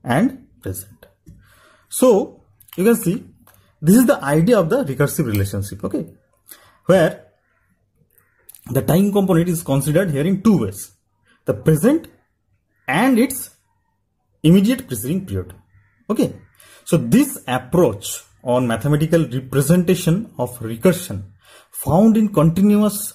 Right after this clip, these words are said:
you know, fractions. Okay, so this decision may, may have finite or infinite, you know, number of stages. You can see I have written period n. Okay, now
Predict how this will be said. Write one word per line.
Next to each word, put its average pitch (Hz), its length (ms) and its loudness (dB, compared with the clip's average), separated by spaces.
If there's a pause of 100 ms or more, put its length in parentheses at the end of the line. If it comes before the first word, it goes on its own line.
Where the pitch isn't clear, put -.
(100)
you 143 120 -2
know, 302 220 -4
fractions. - 760 -4 (100)
Okay, 220 260 -10 (500)
so 175 120 2
this 226 400 0
decision 165 680 -4
may, 165 280 -4
may 131 420 -2
have 160 180 2
finite 160 680 -2
or 143 180 -4
infinite, 220 840 2 (220)
you 131 100 -4
know, 247 220 -4 (140)
number 107 260 -4
of 165 120 -6
stages. - 580 -12
You 123 100 -10
can 120 140 -2
see 220 280 -10
I 113 60 -4
have 110 100 -4
written 104 340 -6 (240)
period 104 240 0
n. 87 240 -10 (100)
Okay, 226 180 -6 (1900)
now 185 340 0